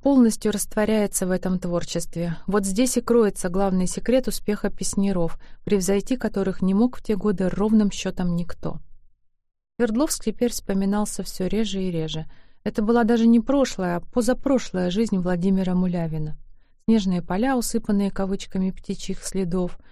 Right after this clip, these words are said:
людской поток, сливающийся в заводскую проходную, будто в гигантскую воронку. Сад Вайнера на улице Первомайской, где работала танцплощадка. Сюжеты, картины, лица, далёкие от настоящего.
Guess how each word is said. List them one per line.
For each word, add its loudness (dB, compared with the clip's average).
людской 2
поток, 0
сливающийся 0
в 0
заводскую 0
проходную, 2
будто -4
в -8
гигантскую 0
воронку. -2
Сад 0
Вайнера 4
на 2
улице -2
Первомайской, -2
где -2
работала -2
танцплощадка. -6
Сюжеты, 0
картины, 0
лица, 0
далёкие 2
от -6
настоящего. -2